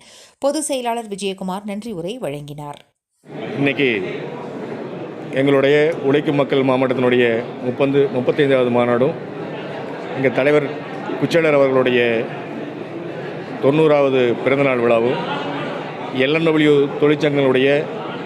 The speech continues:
Speaker 2: ஒப்பந்த, ஊதிய ஒப்பந்த விழாவும் ஒரு சேர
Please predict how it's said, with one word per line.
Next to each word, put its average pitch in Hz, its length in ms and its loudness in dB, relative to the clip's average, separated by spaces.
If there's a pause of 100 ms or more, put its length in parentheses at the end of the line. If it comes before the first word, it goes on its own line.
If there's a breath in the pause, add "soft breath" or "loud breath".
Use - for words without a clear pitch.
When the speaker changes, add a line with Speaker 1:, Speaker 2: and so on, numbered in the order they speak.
(440)
Speaker 2:
ஒப்பந்த, 131 360 4
ஊதிய 160 380 6
ஒப்பந்த 151 320 4
விழாவும் 127 440 4 (680)
ஒரு 139 160 4
சேர 151 380 4